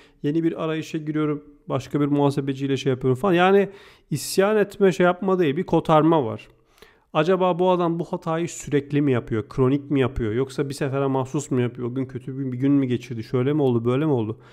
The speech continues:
Bunlar işte hep size bir tecrübe yumağı, tamam mı? Ee, bu bakış açısı önemli arkadaşlar. Yarın ekiple çalışacaksınız, işte ekibin belki lideri olacaksınız, belki patron olacaksınız, öyle olacaksınız, böyle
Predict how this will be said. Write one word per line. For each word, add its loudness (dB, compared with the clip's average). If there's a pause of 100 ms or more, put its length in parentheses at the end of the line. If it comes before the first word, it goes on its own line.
(280)
Bunlar -2
işte -4
hep -4
size -6 (380)
bir 0
tecrübe 0
yumağı, 0 (480)
tamam -8
mı? -12 (580)
Ee, -2
bu 2
bakış 0
açısı -4
önemli 2
arkadaşlar. -6 (280)
Yarın -4
ekiple -6
çalışacaksınız, -2
işte -12
ekibin -2
belki -2
lideri 2
olacaksınız, 0
belki -8
patron -4
olacaksınız, -4
öyle 4
olacaksınız, 0
böyle 0